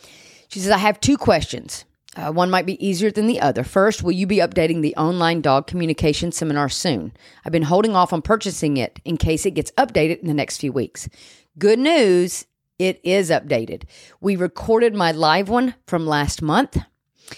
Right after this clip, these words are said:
So you can find that on our website now. You will get the live version.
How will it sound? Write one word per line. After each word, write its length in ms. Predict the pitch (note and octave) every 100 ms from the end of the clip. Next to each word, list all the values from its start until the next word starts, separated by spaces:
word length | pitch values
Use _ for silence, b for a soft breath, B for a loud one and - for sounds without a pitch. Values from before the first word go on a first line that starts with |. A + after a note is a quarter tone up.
| B B -
So 240 | F#3 E3
you 260 | D3+ F3 F#3
can 380 | - G#3+ A#3+
find 300 | B3 F#3+ E3+
that 220 | E3 D3+ -
on 160 | A#3 B3+
our 100 | G#3+
website 500 | E3+ D#3 - D#3+ -
now. 360 | D3+ D3 C#3+ b b b
You 160 | F3+ E3
will 200 | F#3 B3
get 140 | B3
the 80 | A#3
live 320 | G3+ E3 D#3
version. 560 | C#3+ D3+ C3+ D3+ D3+